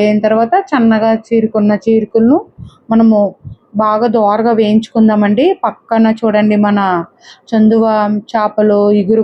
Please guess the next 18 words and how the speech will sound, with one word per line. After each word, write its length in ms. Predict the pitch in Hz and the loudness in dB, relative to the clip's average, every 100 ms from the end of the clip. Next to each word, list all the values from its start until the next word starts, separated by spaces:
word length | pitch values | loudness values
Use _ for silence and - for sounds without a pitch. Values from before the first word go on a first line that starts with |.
| 214 | 0
కూడా 160 | 214 208 | -2 -2
రెడీ 240 | 202 190 | -2 0
అయిపోతుంది. 640 | 220 226 220 214 202 262 440 _ _ _ _ _ _ _ _ _ _ _ _ _ _ _ _ _ _ _ _ _ | 0 0 -2 -2 -2 0 -2 _ _ _ _ _ _ _ _ _ _ _ _ _ _ _ _ _ _ _ _ _
ఒక్కసారి 520 | 214 214 226 233 220 226 | -6 -4 -6 -2 -2 -2
కదుపుకుందాము. 800 | 214 180 - 240 214 208 226 339 427 _ _ _ 226 | -4 -4 -4 -2 0 2 2 0 -2 _ _ _ -8
ఇక్కడ 240 | 226 254 | -2 0
కూడా 220 | 226 226 254 | 0 0 -2
ఫ్ర-, 320 | - 220 220 | -2 0 2
మన 140 | 220 226 214 | 2 2 0
ఉల్లిపాయ 360 | 208 226 226 220 | 0 0 -2 0
కూడా 240 | 214 240 | 0 -2
ఫ్రై 300 | 254 220 202 | -2 -2 0
అయిపోతుంది. 640 | 214 226 226 220 214 208 302 427 _ _ _ - | 0 0 -2 -2 -2 0 0 -2 _ _ _ -2
మనం 140 | 240 233 | 0 2
ఇప్పుడు 200 | 240 233 | 0 -2
కొబ్బరి 400 | 226 175 226 269 | -4 -4 -2 -2
పాలు, 380 | 247 233 226 226 220 214 _ _ _ _ - | 0 0 2 2 0 -2 _ _ _ _ -8
మనము 300 | 214 226 226 | -2 2 2